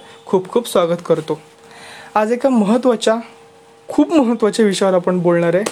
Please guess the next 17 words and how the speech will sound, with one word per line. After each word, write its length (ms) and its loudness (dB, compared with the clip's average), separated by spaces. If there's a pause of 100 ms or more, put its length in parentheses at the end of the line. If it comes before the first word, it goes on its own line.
आज 180 0
आहे 160 0
तेवीस 440 -2
जुलै, 240 2 (340)
ह्याच 240 0
दिवशी 320 -4
लोकमान्य 440 -2
टिळकांचा 480 -4
जन्म 340 0
झाला. 380 0
आज 300 -4
टिळक 180 2
जयंती 500 0
आहे. 100 0 (420)
त्यांचं 240 -2
काम, 320 -2
कर्तृत्व, 640 -2